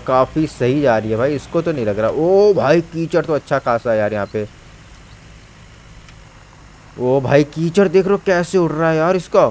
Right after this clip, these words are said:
Guys, गाड़ी अपनी पूरी गंदी होने वाली है गाइस, पूरी गंदी। और भाई धस गई ये तो यार। भाई, ये क्या हुआ guys? ओ भाई,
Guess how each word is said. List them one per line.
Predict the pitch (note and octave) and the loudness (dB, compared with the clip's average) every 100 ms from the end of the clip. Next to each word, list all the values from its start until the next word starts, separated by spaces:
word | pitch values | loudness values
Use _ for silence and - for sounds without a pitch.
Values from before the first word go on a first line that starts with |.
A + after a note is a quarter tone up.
| G#2+ - - - - - - - B2+ | -2 -20 -20 -20 -20 -20 -20 -4 0
Guys, | C3 | 0
गाड़ी | A2+ B2 C#3 | 4 2 2
अपनी | B2+ C#3+ | 0 -4
पूरी | B2+ C3 | -2 -2
गंदी | B2 A#2+ A#2 | 0 -2 -2
होने | A2+ G#2+ | -2 0
वाली | G#2 G2+ | -2 -2
है | G2+ | -2
गाइस, | G2+ G2+ | -2 -4
पूरी | - C#3 D#3 E3 | -6 -4 -2 2
गंदी। | D3+ D3 D#3+ | 2 2 0
और | D#3 | 0
भाई | D#3+ | 0
धस | - C#3 B2+ | 0 -2 -2
गई | D3 D3+ | -2 -2
ये | C#3+ C#3 | -2 -4
तो | C#3 C#3 | -2 -2
यार। | C3 A#2+ C3+ D3 A2+ | 0 0 0 0 -2
भाई, | - - - - - - - - - A2+ | -14 -20 -20 -20 -20 -20 -20 -18 -8 -6
ये | G#2 A#2 | -4 -4
क्या | G#2+ A2 | 0 0
हुआ | G2+ | 0
guys? | G2 G#2+ G#2 G#2 - - - - - - - - - - - - - - - - - | -2 -2 -4 -12 -20 -20 -20 -20 -20 -20 -20 -20 -20 -20 -20 -20 -20 -20 -20 -20 -12
ओ | - | -4
भाई, | E3+ | 2